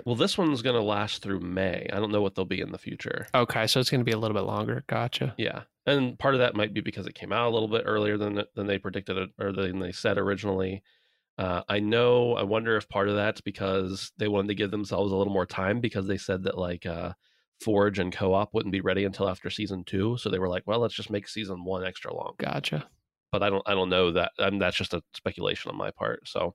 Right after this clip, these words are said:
Speaker 2: And honestly, boys, I don't know how you feel about, like, the actual cosmetics. I don't know if you're the type to be into that sort of thing, but some of the things I've seen have been pretty fucking cool, um, pretty
Speaker 1: Yeah.
Speaker 2: quickly, um,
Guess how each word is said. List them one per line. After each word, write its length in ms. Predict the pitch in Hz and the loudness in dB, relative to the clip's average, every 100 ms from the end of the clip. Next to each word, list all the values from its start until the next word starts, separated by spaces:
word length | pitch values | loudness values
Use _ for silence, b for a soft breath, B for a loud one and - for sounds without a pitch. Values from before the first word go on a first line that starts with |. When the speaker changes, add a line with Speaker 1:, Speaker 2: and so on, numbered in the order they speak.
| - | 0
Speaker 2:
And 140 | 156 139 | 2 4
honestly, 360 | 208 220 131 | 4 4 4
boys, 220 | 123 120 | 4 4
I 60 | 139 | 6
don't 100 | 170 | 6
know 60 | 170 | 8
how 100 | 151 | 8
you 160 | 131 | 6
feel 280 | 120 135 135 | 4 4 4
about, 220 | 127 120 | 4 4
like, 240 | 123 117 - | 4 0 2
the 120 | 113 | 4
actual 340 | 110 127 127 | 4 4 2
cosmetics. 840 | 117 120 113 120 120 117 107 - - B B | 2 2 2 2 4 2 2 2 0 B B
I 80 | 123 | 2
don't 100 | 131 | 6
know 220 | 135 131 - _ - | 6 6 4 _ -2
if 160 | 135 135 | 0 4
you're 140 | 127 | 4
the 120 | 123 | 4
type 380 | - 127 123 - - | 4 4 4 2 0
to 840 | - 127 123 117 120 117 117 117 - _ - | 4 6 6 6 6 6 4 0 -6 _ 0
be 180 | 127 | 2
into 200 | 123 123 127 | 4 2 4
that 180 | 139 | 6
sort 240 | 139 156 151 | 6 4 4
of 80 | 139 | 4
thing, 320 | 160 160 170 B B - | 4 4 4 B B -2
but 120 | 147 | 2
some 160 | 156 | 6
of 60 | 349 | 6
the 80 | 330 | 6
things 260 | 302 196 | 6 6
I've 140 | 147 127 | 6 6
seen 260 | - 131 117 | 6 6 4
have 160 | 123 | 2
been 280 | 123 117 123 - | 2 0 0 2
pretty 380 | - 196 202 190 | 6 6 8 6
fucking 400 | - 135 123 113 | 4 2 2 0
cool, 380 | 117 101 98 - B B - | 2 2 2 -2 B B -2
um, 280 | 113 110 113 | 2 2 6
pretty 200 | 135 127 | 6 6
Speaker 1:
Yeah. 60 | - | 6
Speaker 2:
quickly, 560 | 127 - 113 110 113 _ _ _ | 2 4 2 2 0 _ _ _
um, 680 | 123 117 113 113 113 113 - | 0 2 2 2 2 0 -2